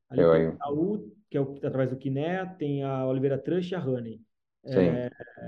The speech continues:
Speaker 1: é, a O dois Games, que foi a primeira, era eu e o Bernardo, eram, eram os dois.
Speaker 2: Uhum.
Speaker 1: É,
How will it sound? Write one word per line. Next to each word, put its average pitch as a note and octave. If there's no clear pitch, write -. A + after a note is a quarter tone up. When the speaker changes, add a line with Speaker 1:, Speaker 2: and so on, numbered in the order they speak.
Speaker 1:
é, B2+
a C3
O C#3+
dois C#3+
Games, E3
que -
foi D#3+
a -
primeira, D#3+
era E3+
eu D#3+
e -
o F3
Bernardo, C#3
eram, C3
eram C#3+
os C3
dois. B2+
Speaker 2:
Uhum. F2
Speaker 1:
É, C3